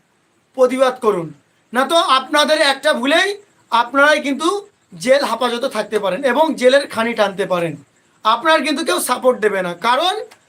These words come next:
আপনার অ্যাড্রেস পাওয়া যাচ্ছে আপনার ওই মোবাইল নাম্বারে। তাহলে কি এখন প্রমাণ নিয়ে কাজ হচ্ছে? সেই বিষয়ে,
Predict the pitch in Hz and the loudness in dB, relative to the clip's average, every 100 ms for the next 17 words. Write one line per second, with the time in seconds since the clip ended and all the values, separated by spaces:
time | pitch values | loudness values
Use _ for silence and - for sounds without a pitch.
0 | _ - 240 226 302 320 392 262 220 330 | _ -2 0 2 2 2 2 0 2 0
1 | - 285 277 262 254 - 302 262 254 269 | 2 2 4 2 0 -2 0 0 0 2
2 | 262 247 220 214 214 214 220 208 185 175 | 2 2 -2 -6 -2 0 0 -2 -4 -6
3 | 151 139 _ _ _ _ _ _ - 262 | -8 -16 _ _ _ _ _ _ 0 2
4 | 294 311 311 330 277 269 294 285 294 330 | 2 2 0 0 2 2 0 0 0 0
5 | 302 311 311 311 294 294 294 285 285 _ | 0 0 2 2 0 -2 -2 -2 -4 _
6 | _ _ _ _ _ - - 277 302 294 | _ _ _ _ _ -8 0 2 2 0
7 | 349 359 | 2 2